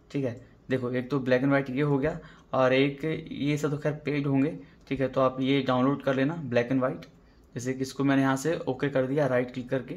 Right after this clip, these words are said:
अब देखो, जैसे कि <clears throat> अब इस चीज़ को थोड़ा समझना शांति से, दिमाग लगा करके। देखो, जब हम charcoal बना-, जब हम charcoal से शेड करते हैं, तो उसका shading काफ़ी dark होता है, ठीक है, काफ़ी dark होता है वो।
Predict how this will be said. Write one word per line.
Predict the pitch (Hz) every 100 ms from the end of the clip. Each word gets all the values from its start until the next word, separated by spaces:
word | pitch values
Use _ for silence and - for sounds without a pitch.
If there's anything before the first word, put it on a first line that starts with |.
| - - - - -
अब | 139
देखो, | 156 143
जैसे | 135 139
कि | 160 190 202 - - - - - - - -
<clears throat> | - - - - - - _ _ - _ - - - 135
अब | 127 131
इस | 151 151 147 143
चीज़ | 147 147
को | 165 170
थोड़ा | 165 156 156
समझना | 151 139 147 147 - -
शांति | 131 123 127 135
से, | 143
दिमाग | 127 120 123
लगा | 120
करके। | 120 117 160 214 - - - - - - - -
देखो, | 127 117
जब | 117 131
हम | 143 165
charcoal | 170 - 120 120 160
बना-, | 139 127 123 -
जब | 143 131 135
हम | 147
charcoal | 147 120 123 147 156
से |
शेड | 151 135 139
करते | 139 135 - 123
हैं, | 135 143
तो | 143
उसका | - 160
shading | - 135 156
काफ़ी | 160 135 165
dark | 151 131 151 -
होता | 123 120
है, | 127 - - - -
ठीक | 151
है, | 143
काफ़ी | - 123 165
dark | 143 135 143 135
होता | 127 117
है | 110
वो। | 107